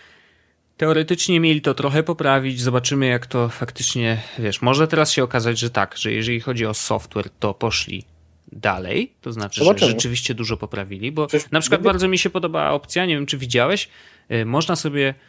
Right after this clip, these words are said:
Speaker 1: samemu poustawiać ręcznie, y,
Speaker 2: iso.
Speaker 1: iso i b-,
Speaker 2: Ale to
Speaker 1: dużo
Speaker 2: też
Speaker 1: w ogóle takich
Speaker 2: ja wiesz, że
Speaker 1: różnych
Speaker 2: to teraz
Speaker 1: rzeczy.
Speaker 2: też można.
Speaker 1: Ale możesz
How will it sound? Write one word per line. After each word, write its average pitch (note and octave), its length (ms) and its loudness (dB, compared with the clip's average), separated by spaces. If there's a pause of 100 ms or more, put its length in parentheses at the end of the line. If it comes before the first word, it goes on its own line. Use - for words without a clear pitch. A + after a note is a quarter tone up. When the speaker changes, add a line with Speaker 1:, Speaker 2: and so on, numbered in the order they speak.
(320)
Speaker 1:
samemu D#3 420 2
poustawiać B2 600 -2
ręcznie, A2+ 760 0 (380)
y, C3 800 0 (120)
Speaker 2:
iso. A2+ 300 2 (280)
Speaker 1:
iso C#3+ 480 2
i C#3 120 -2
b-, A#2+ 140 -6
Speaker 2:
Ale D#3 80 6
to C4 100 6
Speaker 1:
dużo C4 220 6
Speaker 2:
też E3+ 80 6
Speaker 1:
w D#3 40 4
ogóle B2 280 4
takich B2 300 -2
Speaker 2:
ja E3+ 60 8
wiesz, C4 120 6
że F#3+ 60 0
Speaker 1:
różnych A2 160 -2
Speaker 2:
to - 20 -6
teraz C3+ 140 2
Speaker 1:
rzeczy. - 120 -8
Speaker 2:
też - 80 -10
można. A#2+ 240 0
Speaker 1:
Ale C#3 600 2 (300)
możesz C#3 420 -2